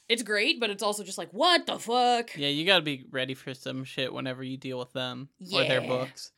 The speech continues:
Speaker 2: I'm pretty sure they're one of the clan books that got released as, like,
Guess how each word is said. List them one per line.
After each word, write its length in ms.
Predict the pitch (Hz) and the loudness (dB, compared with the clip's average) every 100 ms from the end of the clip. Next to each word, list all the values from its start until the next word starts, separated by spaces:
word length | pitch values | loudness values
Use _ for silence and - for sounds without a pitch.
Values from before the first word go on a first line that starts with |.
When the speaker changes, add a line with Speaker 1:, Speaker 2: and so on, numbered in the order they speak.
| _ - | _ -6
Speaker 2:
I'm 160 | - 175 | 0 2
pretty 260 | 196 220 254 | 4 2 0
sure 220 | - 233 | -4 -4
they're 220 | 196 185 | -2 -2
one 160 | 180 185 | -2 -2
of 80 | |
the 80 | 175 | -4
clan 360 | 170 165 151 156 | -6 -4 -4 -2
books 280 | 165 170 - | -4 -6 -4
that 180 | 151 139 | -4 0
got 240 | 139 131 | 0 0
released 420 | 147 139 139 131 | -4 -4 -6 -4
as, 160 | 139 127 | -6 -2
like, 320 | 127 127 - | -2 -4 -6